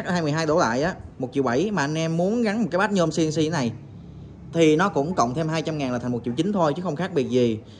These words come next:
Nhưng mà ở trên cái dòng này á, dòng ba trăm, ba trăm năm mươi Y này nè, không có cái bát này là không thể gắn được. Đã bắt buộc. Cho nên là giá luôn luôn phải bắt đầu là một triệu chín. Còn ở trên cái S H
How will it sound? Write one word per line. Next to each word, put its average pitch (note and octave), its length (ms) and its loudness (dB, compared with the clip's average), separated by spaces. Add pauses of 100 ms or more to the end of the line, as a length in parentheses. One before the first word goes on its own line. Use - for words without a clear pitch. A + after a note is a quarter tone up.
Nhưng E3+ 200 -2
mà C3+ 160 2
ở B2 200 2
trên F3 340 4
cái G#3 140 2
dòng C#3+ 200 4
này C3+ 220 4
á, E3 80 2
dòng C#3+ 240 0
ba D3 100 2
trăm, D#3+ 280 0
ba D#3+ 100 2
trăm D#3+ 160 -2
năm D#3+ 140 0
mươi D#3+ 100 4
Y D#3+ 160 4
này C#3+ 120 2
nè, B2+ 100 2 (160)
không G3 220 0
có G#3+ 80 4
cái G#3+ 100 -2
bát G#3 180 2
này D3 100 2
là B2 80 2
không G#3 240 4
thể D3 220 2
gắn F#3+ 180 0
được. B2+ 200 6 (540)
Đã A#3 100 4
bắt A3+ 200 0
buộc. C#3 240 6 (680)
Cho F3+ 80 2
nên F3 200 4
là C3 300 4 (260)
giá F3+ 220 4
luôn G#3+ 200 8
luôn F3+ 240 2
phải F3+ 120 0
bắt F#3+ 100 -4
đầu D3 140 2
là C3 80 2
một A#2+ 120 0
triệu A#2+ 100 0
chín. G#3 260 0
Còn C3 220 0
ở C#3+ 100 -2
trên E3+ 300 2
cái F#3 480 0
S G#3 100 -2
H A3 40 4